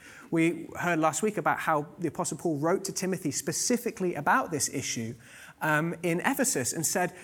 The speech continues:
"These teachers who do this, who, uh, treat godliness as a means to their own financial gain, is completely not okay." So from the very early church,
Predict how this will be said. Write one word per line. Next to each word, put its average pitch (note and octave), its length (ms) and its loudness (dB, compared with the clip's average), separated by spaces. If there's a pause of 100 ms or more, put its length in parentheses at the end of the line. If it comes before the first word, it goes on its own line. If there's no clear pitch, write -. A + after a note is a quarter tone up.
(120)
"These A#3 260 2
teachers A#3 560 2
who F#3+ 200 2
do A3+ 280 4
this, B2 420 -4 (320)
who, F#3+ 340 2 (220)
uh, E3+ 420 4
treat A#3+ 240 0
godliness G#3 520 4
as D3+ 60 -2
a E3+ 40 0
means F3 220 0
to - 60 -6
their E3+ 180 0
own F#3 200 2
financial E3 520 0
gain, D3 480 -2 (420)
is F#3 200 4
completely A#3+ 760 4
not G#3+ 200 8
okay." E3 440 4 (200)
So - 160 6
from A3 200 4
the G3+ 80 4
very B3 300 4
early A3+ 400 4
church, - 600 0